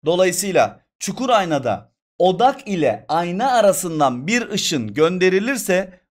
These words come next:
bu ışın yansıdıktan sonra asal ekseni aynanın ön tarafında kesemez, yansıyan ışının uzantısı asal ekseni arka tarafta keser. İşte dediğim gibi f bölü iki eksi f kuralını hatırlarsanız bu ışının doğru olduğunu, bir hata olmadığını hatırlayacaksınız.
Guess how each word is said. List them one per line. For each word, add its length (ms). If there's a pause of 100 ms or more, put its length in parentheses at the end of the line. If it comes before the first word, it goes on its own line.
(120)
bu 200
ışın 340
yansıdıktan 760
sonra 260
asal 340
ekseni 320
aynanın 380
ön 180
tarafında 480
kesemez, 580 (320)
yansıyan 540
ışının 420
uzantısı 1040
asal 300
ekseni 340
arka 300
tarafta 420
keser. 460 (280)
İşte 280
dediğim 300
gibi 220
f 200 (140)
bölü 200
iki 500
eksi 360
f 220
kuralını 320
hatırlarsanız 760 (280)
bu 140
ışının 380
doğru 280
olduğunu, 360
bir 100
hata 320
olmadığını 420
hatırlayacaksınız. 840